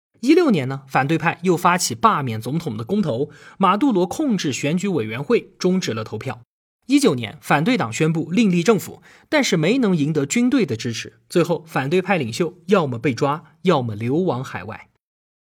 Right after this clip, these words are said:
马杜罗之所以能够动用这些强力，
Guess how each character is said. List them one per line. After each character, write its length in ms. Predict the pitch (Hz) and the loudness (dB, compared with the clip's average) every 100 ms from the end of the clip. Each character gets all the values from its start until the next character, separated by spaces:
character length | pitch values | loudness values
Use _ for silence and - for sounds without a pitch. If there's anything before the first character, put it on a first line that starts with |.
| _ - | _ 2
马 160 | 214 | 4
杜 140 | 240 320 | 6 4
罗 160 | 214 | 4
之 160 | 202 294 | 2 0
所 160 | 220 127 | 0 -2
以 160 | 117 131 | -4 -2
能 140 | 170 | 0
够 120 | 233 | 0
动 280 | 226 339 214 | 0 0 2
用 160 | 175 127 | 2 0
这 120 | 143 | -2
些 160 | - | -2
强 380 | 139 - 92 113 | -2 -4 -6 -4
力， 200 | 196 170 | -6 -6